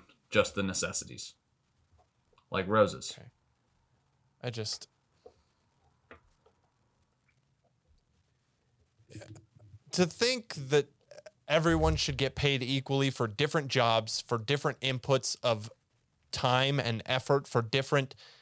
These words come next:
Speaker 2: risks assessments, you're out to lunch with what you're thinking. You are absolutely lost in life.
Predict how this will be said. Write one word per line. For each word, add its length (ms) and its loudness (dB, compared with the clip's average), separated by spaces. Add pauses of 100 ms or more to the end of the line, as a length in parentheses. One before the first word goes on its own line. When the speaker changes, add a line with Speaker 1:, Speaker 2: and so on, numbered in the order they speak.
(300)
Speaker 2:
risks 680 0 (160)
assessments, 720 2 (640)
you're 400 0 (500)
out 360 4
to 100 6
lunch 760 2
with 220 2
what 200 6
you're 100 4
thinking. 460 -2 (220)
You 160 4
are 220 6
absolutely 880 2
lost 720 2
in 340 -2 (200)
life. 460 -4